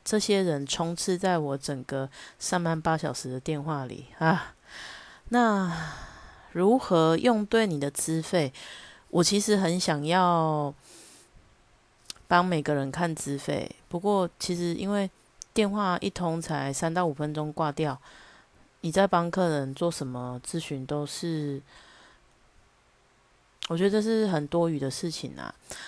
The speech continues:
那除非是他要续约的时候，我会帮他看一下。可是这个就是天人交战的时候哦，你到底是要用，为了业绩帮他用高的，还是说你要为了客人好，帮他用适合的？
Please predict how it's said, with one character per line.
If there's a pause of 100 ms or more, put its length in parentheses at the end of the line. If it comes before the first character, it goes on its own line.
(100)
那 (280)
除
非
是
他
要
续
约
的
时
候，
我
会
帮
他
看
一
下。 (380)
可
是
这
个
就
是
天
人
交
战
的
时
候
哦， (360)
你
到
底
是
要
用， (340)
为
了
业
绩
帮
他 (300)
用
高
的， (480)
还
是
说
你
要
为
了
客
人
好， (140)
帮
他
用
适
合
的？